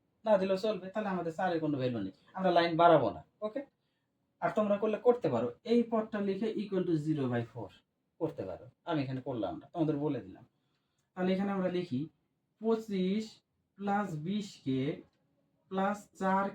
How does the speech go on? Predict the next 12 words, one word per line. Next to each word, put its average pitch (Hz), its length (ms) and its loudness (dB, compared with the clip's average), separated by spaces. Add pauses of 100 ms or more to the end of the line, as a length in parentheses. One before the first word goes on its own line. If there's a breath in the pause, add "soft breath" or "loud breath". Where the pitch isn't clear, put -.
কে 120 140 2 (400)
স্কয়ার 117 480 -2 (220)
মাইনাস 220 360 4 (160)
তিন 262 200 4
দিয়ে 226 120 2
এটা 214 160 -4
গুণ 214 180 -6
করে 196 180 -8
দিই, 214 120 -14 (460)
তাহলে 170 260 -4
তিন 208 160 -2
সাতটা 185 220 -8